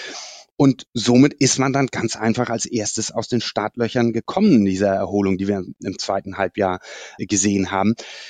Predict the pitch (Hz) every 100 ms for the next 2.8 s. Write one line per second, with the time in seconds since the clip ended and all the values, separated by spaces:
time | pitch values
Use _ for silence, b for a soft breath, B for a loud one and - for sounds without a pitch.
0 | B B _ _ _ - 165 190 185 180
1 | 170 165 165 170 156 143 - 165 156 -
2 | 143 123 123 104 123 147 123 113